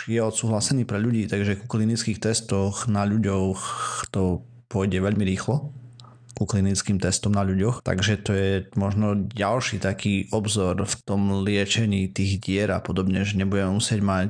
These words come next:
vnútri plomby, ale dostaneš tam špongiu, to nejako zapchajú a rôznymi látkami, že ti tam vybudujú nad tým sklovinu alebo čedve a vnútro sa ti pekne naspäť vyplní normálne niečím, a čo není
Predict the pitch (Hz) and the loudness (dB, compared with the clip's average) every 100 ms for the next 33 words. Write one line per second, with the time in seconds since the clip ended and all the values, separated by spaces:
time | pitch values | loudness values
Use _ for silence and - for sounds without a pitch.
0 | - 117 110 104 98 - 101 117 147 160 | -2 0 0 0 -4 -2 0 2 0 2
1 | 110 92 92 92 - - - - 101 98 | 2 2 0 -2 -14 -20 -12 -4 -2 2
2 | 101 - 104 - 95 101 127 139 143 143 | 2 2 -2 -2 -2 0 0 0 -2 -2
3 | 92 101 98 95 95 98 92 90 - - | -2 2 2 2 0 0 2 0 -2 -2
4 | 104 113 131 143 - 127 98 95 95 98 | 0 0 0 -2 -4 -2 2 2 2 0
5 | - _ - - 98 95 101 95 85 - | -4 _ -8 -2 -2 0 0 0 0 -2
6 | 92 98 113 110 117 92 98 98 98 92 | 0 2 0 0 0 0 0 0 0 0
7 | 95 87 - 101 - 98 95 87 95 95 | 0 -2 -2 -4 -2 -2 0 0 2 2
8 | 85 78 - 90 98 131 - 98 92 104 | 0 0 0 0 0 0 0 -2 0 0
9 | 110 110 101 - 95 - 98 101 - 101 | 0 0 0 0 -2 -2 0 0 0 0
10 | 98 101 101 95 104 - 123 110 95 92 | 0 0 -2 0 0 0 0 2 2 2
11 | 95 98 98 98 95 95 101 101 - 101 | 2 2 2 2 2 2 0 -2 -2 2
12 | 95 95 - - - - - - 104 101 | 4 2 0 -10 -20 -20 -20 -6 0 2
13 | 92 92 - 98 98 92 90 90 | 2 0 0 0 2 2 2 0